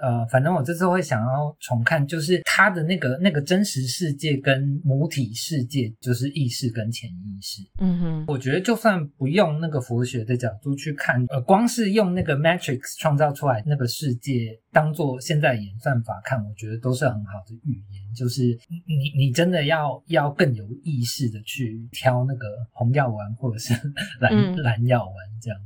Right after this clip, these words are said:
Speaker 1: 子。
Speaker 2: 嗯，它里面真的有用到那个刚才我们说的那个佛-，佛教里面的六根这件事情。
Speaker 1: 嗯。
Speaker 2: 它就是视觉、听觉、嗅觉、味觉、触觉跟心-，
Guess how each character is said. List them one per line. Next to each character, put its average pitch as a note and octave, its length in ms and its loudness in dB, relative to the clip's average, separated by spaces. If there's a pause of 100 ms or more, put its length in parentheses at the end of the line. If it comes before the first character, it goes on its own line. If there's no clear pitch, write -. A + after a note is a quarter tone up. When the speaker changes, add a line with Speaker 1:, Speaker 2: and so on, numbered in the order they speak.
Speaker 1:
子。 - 100 -8
Speaker 2:
嗯， G3+ 320 0
它 E4 160 4
里 C4+ 120 -2
面 C4+ 180 -2
真 B3+ 160 0
的 A3+ 100 2
有 D#3+ 220 2
用 G3+ 260 0
到 G3 180 2
那 F#3 120 0
个 D3+ 380 -2
刚 G#3 180 0
才 G#3+ 100 0
我 D#3+ 80 0
们 D3+ 140 -2
说 F3+ 180 -4
的 F3 120 0
那 E3+ 80 -6
个 D#3+ 120 -4
佛-， D3+ 300 -4
佛 E3 320 0
教 G#3 140 0
里 D#3+ 60 0
面 D#3 60 -2
的 D#3+ 120 -4
六 E3 240 2
根 D3+ 320 -2
这 D#3+ 100 -6
件 D#3+ 160 -2
事 D#3+ 140 -8
情。 C#3+ 280 -6 (160)
Speaker 1:
嗯。 A#2+ 220 2 (480)
Speaker 2:
它 G3 100 2
就 G3 160 2
是 G3+ 120 2
视 G3+ 280 0
觉、 D3+ 220 0
听 G3+ 260 2
觉、 D3 220 0
嗅 F3 260 0
觉、 C#3+ 200 -2
味 E3+ 240 0
觉、 C#3 200 -4
触 G3+ 280 -4
觉 C#3 200 -2
跟 E3+ 200 -2
心-， F#3 440 -4